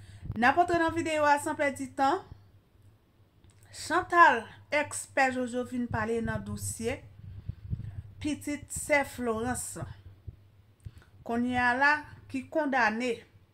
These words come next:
akoz yon timoun li, arive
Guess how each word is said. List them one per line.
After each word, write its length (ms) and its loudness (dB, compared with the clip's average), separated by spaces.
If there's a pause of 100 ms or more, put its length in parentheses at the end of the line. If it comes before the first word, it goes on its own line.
(720)
akoz 460 0
yon 240 -4
timoun 600 -4 (720)
li, 180 -8
arive 680 -2